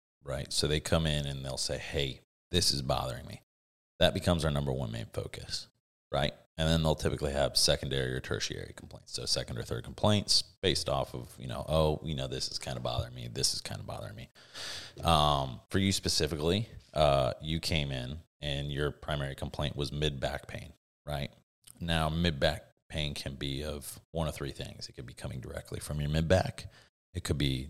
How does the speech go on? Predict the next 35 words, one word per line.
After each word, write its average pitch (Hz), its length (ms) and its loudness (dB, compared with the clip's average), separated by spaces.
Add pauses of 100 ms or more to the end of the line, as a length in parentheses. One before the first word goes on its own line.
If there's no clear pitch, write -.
dysfunction 73 540 0
in 65 60 -6
your 64 160 -4
upper 73 180 2
back, 76 400 0
or 71 80 -4
it 71 80 -8
could - 140 -8
be 69 80 -10
dysfunction 71 520 -4
in 67 100 -2
your 65 100 -6
lower 67 200 -4
back 65 280 -6
or - 60 -10
hips. - 420 -2 (540)
As 85 140 2
we 78 60 2
went 85 220 4
through 90 120 6
our 78 120 6
exam 117 300 2
with 71 160 2
you, 69 200 -2
we 69 80 -2
discovered 67 460 2
that 67 140 -2
it 64 100 -6
was 64 320 0 (100)
a - 40 -16
dysfunction - 560 -2
in 64 80 -8
your 64 140 -8
lower 65 260 -4
body, - 360 -8